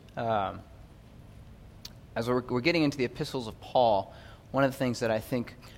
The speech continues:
might be helpful for us is just to sort of go through, um, part of one of Paul's letters and just sort of look at how do we look at Paul's letters.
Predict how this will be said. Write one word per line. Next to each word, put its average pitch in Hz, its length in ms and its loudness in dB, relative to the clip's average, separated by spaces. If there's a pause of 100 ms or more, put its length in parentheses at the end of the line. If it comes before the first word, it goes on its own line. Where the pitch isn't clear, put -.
(140)
might - 200 -2
be 110 60 -6
helpful 139 360 4
for 123 220 2
us 107 180 0
is 131 140 -10
just 185 140 -6
to 202 60 -2
sort 170 220 4
of 127 100 0
go 127 200 6
through, 120 480 -2 (420)
um, 104 480 2 (440)
part 127 220 6
of 113 80 2
one 120 120 0
of 113 100 -6
Paul's 117 340 4
letters 110 400 0 (380)
and 147 100 -10
just 226 120 -4
sort 233 140 6
of 135 80 6
look 143 220 2
at 139 100 4
how 135 160 6
do 151 80 2
we 139 200 2
look 127 360 -2
at 127 120 2 (280)
Paul's 117 300 2
letters. - 380 -2